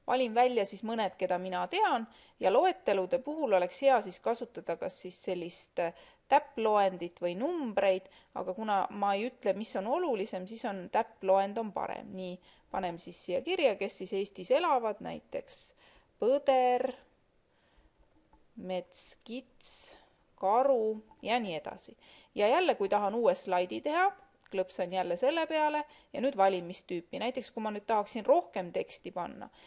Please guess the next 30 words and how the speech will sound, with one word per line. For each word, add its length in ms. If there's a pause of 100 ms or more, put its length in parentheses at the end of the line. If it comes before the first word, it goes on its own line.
(180)
et 160
näiteks 400
võtame 440
nüüd 180
siit, 260 (240)
äh, 140
selle, 320
kus 200
on 120
pealkirja 560
kaks 380
veergu, 460 (300)
siis 200
ma 140
võin 200
panna 300
näiteks 480
siis, 340
äh, 200 (460)
Eesti 840 (120)
linnud. 720
Ja 120
kui 140
mul 220
nüüd 180
tuleb 240
neid 240
nimetusi 560
nii 160
palju, 380